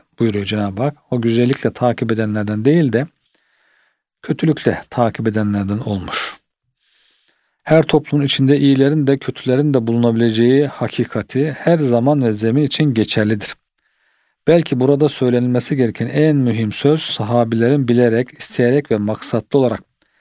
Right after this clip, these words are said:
Peygamber Efendimizin söylemediği bir sözü, yapmadığı bir işi veya herhangi bir davranışı ona izafe etmediklerinin bilinmesidir. Zira sahabiler bir başka sahabi hakkında böyle bir ithamda bulunmamıştır.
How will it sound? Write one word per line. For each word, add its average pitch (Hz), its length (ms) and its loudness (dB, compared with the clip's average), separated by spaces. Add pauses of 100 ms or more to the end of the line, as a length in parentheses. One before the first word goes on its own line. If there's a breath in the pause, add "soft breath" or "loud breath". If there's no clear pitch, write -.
(160)
Peygamber 120 440 0
Efendimizin 123 440 0
söylemediği 120 640 0
bir 104 120 0
sözü, 104 340 0
yapmadığı 113 600 0
bir 107 80 -2
işi 123 300 0
veya 104 180 0
herhangi 123 540 0
bir 107 140 2
davranışı 107 460 0
ona 127 240 0
izafe 113 420 0
etmediklerinin 117 1000 0
bilinmesidir. 113 600 -2 (1800 soft breath)
Zira 147 380 4
sahabiler 139 720 2
bir 151 200 2
başka 135 320 0
sahabi 123 420 -2
hakkında 110 460 -2
böyle 139 280 4
bir 113 60 -8
ithamda 131 580 -6
bulunmamıştır. 120 720 0